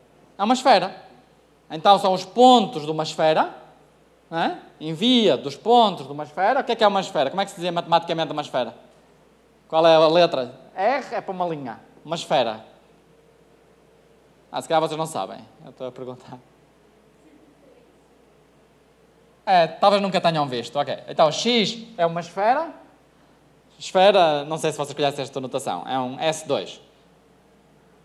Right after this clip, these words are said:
Não? Nunca viram isto? Ok, tudo bem. Então, aqui, <laughs> isto significa esfera. Ok?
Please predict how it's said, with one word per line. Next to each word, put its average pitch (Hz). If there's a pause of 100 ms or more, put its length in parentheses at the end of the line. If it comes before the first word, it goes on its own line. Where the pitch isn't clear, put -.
(120)
Não? 202
Nunca 175
viram 175
isto? 185 (340)
Ok, 156
tudo 139
bem. - (120)
Então, 147
aqui, 147 (100)
<laughs> -
isto 220
significa 160
esfera. 113 (4000)
Ok? 165